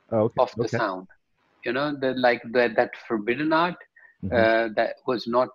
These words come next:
Speaker 2: talked about, that how, w-, which sound, which emotion, and why,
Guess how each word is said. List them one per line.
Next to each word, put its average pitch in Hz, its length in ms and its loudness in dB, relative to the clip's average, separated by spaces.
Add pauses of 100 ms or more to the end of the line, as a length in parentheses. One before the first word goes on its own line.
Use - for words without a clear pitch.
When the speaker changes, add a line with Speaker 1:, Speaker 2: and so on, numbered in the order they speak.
Speaker 2:
talked - 340 -4
about, 98 340 0 (400)
that 113 160 0 (300)
how, 143 560 2 (120)
w-, 123 220 -10 (120)
which 127 640 -2
sound, 120 580 2 (520)
which 120 300 -4
emotion, 107 580 -2 (100)
and 110 180 -2
why, 104 400 4